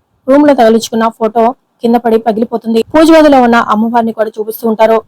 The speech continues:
అంతలో వేదవతి, "నీ బుద్ధి ఏమైంది లావణ్య, నువ్వు కూడా నోటికొచ్చినట్లు నీచంగా మాట్లాడుతున్నావు?" అని వేదవతి అడుగుతూ ఉంటుంది.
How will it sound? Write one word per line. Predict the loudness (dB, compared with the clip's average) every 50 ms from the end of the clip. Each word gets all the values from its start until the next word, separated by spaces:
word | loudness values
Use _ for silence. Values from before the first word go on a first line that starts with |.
| _ _ _ _ -12 -10
అంతలో | -8 -6 -2 0 0
వేదవతి, | 2 2 0 0 2 0 0 0 -2 -4 -2 0
"నీ | 0 0
బుద్ధి | 2 0 -2 0 2
ఏమైంది | 0 2 2 2 0 0 0
లావణ్య, | 0 0 0 -2 -4 -4 -6 -6 -6 _ -4
నువ్వు | -4 -4 -2
కూడా | 0 0 0 0 0 0 2
నోటికొచ్చినట్లు | 2 2 2 2 0 0 2 2 0 2 2 2 2 2 0 _ _ _ _ -4
నీచంగా | -4 -2 0 0 2
మాట్లాడుతున్నావు?" | 2 2 2 2 2 0 0 0 -2 -2 -2 -4 _ _ _ _ _ -6
అని | -4 -2 0 0
వేదవతి | 0 0 0 0 0 0 0 0 0 0
అడుగుతూ | 2 2 0 -2 -2 -4
ఉంటుంది. | -6 -8 -10 -12 -14 -14